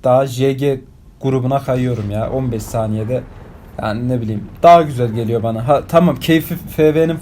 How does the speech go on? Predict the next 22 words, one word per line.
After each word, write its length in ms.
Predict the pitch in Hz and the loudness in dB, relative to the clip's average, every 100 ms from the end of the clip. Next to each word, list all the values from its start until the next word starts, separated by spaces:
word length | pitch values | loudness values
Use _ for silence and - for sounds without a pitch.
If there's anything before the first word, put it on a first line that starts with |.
| 143 | -4
bir 80 | 151 | 0
faş-, 320 | 151 143 - | 2 0 -2
başka. 500 | 131 127 127 - 101 - - - - | 0 2 2 -2 -4 -4 -20 -16 0
O 160 | 143 147 | 2 2
hash'i 160 | 143 | -2
soktuğunuzda 680 | - 151 143 - 143 135 139 | -2 -2 -2 -4 -4 -2 -2
keyif 320 | - 139 131 | -2 -4 -2
vesaire 400 | 135 131 135 139 | -4 0 0 2
başka 320 | 147 175 262 151 | 2 0 0 0
da. 140 | 104 - - - - - - - - - | 0 -6 -18 -20 -20 -20 -20 -20 -16 -8
İşte 240 | 175 226 | 2 6
her 140 | 196 208 | 6 6
şeyde 280 | 220 208 196 | 4 2 2
keyif 320 | 190 196 208 | 2 0 0
değil 160 | 226 | 0
ki 120 | - 147 | 4 4
abi. 180 | 156 | 4
İşte 220 | 131 156 147 | 0 2 6
bazen 260 | 165 165 | 6 4
maçı 260 | 147 151 - | 2 0 -2
çeviremediğiniz 720 | 165 156 175 151 123 117 117 | -2 0 0 0 -2 -4 0
zaman 320 | 151 147 160 | 2 2 -2